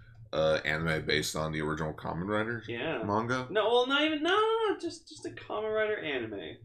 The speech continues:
Speaker 1: Hmm.
Speaker 2: 'Cause, uh, like, this came back recently, but, like, some guy, like, when, when Zeo first came out, like, some guy made, like, this, like, animation of just Gates
Speaker 1: Mm-hmm.
Speaker 2: transforming, and that looked good,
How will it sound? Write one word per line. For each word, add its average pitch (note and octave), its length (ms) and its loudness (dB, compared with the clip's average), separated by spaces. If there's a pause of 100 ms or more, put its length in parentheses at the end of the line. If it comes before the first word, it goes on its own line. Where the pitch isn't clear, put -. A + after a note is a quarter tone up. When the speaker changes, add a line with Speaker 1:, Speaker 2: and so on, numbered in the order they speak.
(180)
Speaker 1:
Hmm. B3+ 100 -6 (720)
Speaker 2:
'Cause, F#3 560 4 (480)
uh, F3 280 10
like, E3+ 160 4
this G3 160 2
came G3+ 220 0
back D3+ 280 6
recently, G3+ 680 -2 (1000)
but, C#3+ 160 0
like, D3 140 6
some F3 260 2
guy, D#3+ 240 12
like, D3+ 220 8
when, C#3 320 2
when C3 260 -2
Zeo B2 340 2
first C#3 220 -2
came C#3 220 -2
out, D3 360 4
like, A2+ 320 -2
some B2 220 -8
guy A#2+ 200 4
made, A#2 200 0
like, G#2+ 160 -2
this, A2+ 180 -4
like, - 320 -4
animation A2 960 -2
of A2 260 -6
just - 300 -8
Gates - 540 -2
Speaker 1:
Mm-hmm. D3+ 320 2
Speaker 2:
transforming, C3+ 640 0 (540)
and G#3+ 140 8
that C4+ 220 12
looked A#3+ 180 0
good, A#2+ 560 12